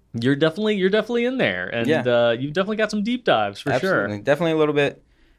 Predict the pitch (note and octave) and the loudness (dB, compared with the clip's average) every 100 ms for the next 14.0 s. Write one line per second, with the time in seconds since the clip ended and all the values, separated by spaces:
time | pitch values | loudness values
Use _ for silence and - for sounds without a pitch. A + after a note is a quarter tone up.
0 | _ A#2 A#2 A#2+ A#2+ A2+ G#2+ G2+ F#2+ F#2 | _ -2 2 2 2 0 -2 -2 -2 -4
1 | G#2 _ G#2+ G#2 G#2+ - G2 F#2 E2+ F2 | -8 _ -4 -2 -2 -4 -2 -2 -2 -2
2 | C3+ D#3 D#3+ D3 A#2+ - E3+ E3+ E3 - | 2 2 2 -2 -4 0 2 4 2 -4
3 | - - C#3+ C#3 C3+ A#2+ D#3+ - G3+ C#3+ | -12 -2 2 4 2 2 -2 0 -2 -2
4 | C#3 - C3+ B2+ A#2 G#2+ G#2 G2 G#2+ G#2+ | -4 0 2 2 2 0 0 -2 -2 -2
5 | G2+ G2 F#2+ F#2 F2+ F2+ A2 A2 F#2+ G2+ | -2 0 0 0 -4 -8 -8 -8 -8 -8
6 | F2+ F2+ - _ _ _ _ - G2+ F2 | -8 -12 -18 _ _ _ _ -6 -2 0
7 | E2+ E2 - - _ _ A2+ G#2+ A2 G#2+ | -2 -6 -12 -20 _ _ -4 -2 0 0
8 | A2+ A#2 A2+ A2+ A#2 A2+ A2+ A#2 A2+ G#2 | 0 2 0 0 -2 -2 -2 -2 -2 0
9 | A2 B2+ B2+ A2+ G2+ G2+ F#2+ F#2+ F#2+ F#2+ | 2 4 4 2 0 -2 -2 -2 -2 -4
10 | F2+ F2 - _ _ _ - A2+ A#2+ A#2+ | -4 -8 -14 _ _ _ -6 -2 0 0
11 | A#2 G#2+ - - _ _ _ _ _ _ | -2 -4 -10 -20 _ _ _ _ _ _
12 | _ _ _ _ _ _ _ _ _ _ | _ _ _ _ _ _ _ _ _ _
13 | _ _ _ - G2 A2+ A2+ A2+ A2 A2 | _ _ _ -12 -6 -2 -2 0 -2 -4